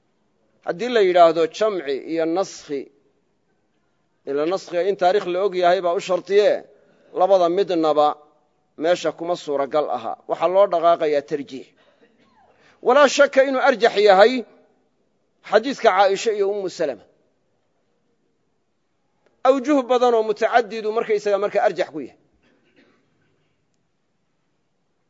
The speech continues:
Marka hadda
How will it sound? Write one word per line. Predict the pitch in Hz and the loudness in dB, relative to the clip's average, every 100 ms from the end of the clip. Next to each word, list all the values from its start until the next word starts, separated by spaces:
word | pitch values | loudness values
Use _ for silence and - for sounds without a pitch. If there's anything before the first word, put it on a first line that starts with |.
| _ _ _ _ _ _ _ _ _ _ _ _ _ _ _ _ _ _ - | _ _ _ _ _ _ _ _ _ _ _ _ _ _ _ _ _ _ 0
Marka | 226 226 208 | 4 6 6
hadda | 269 226 | 6 4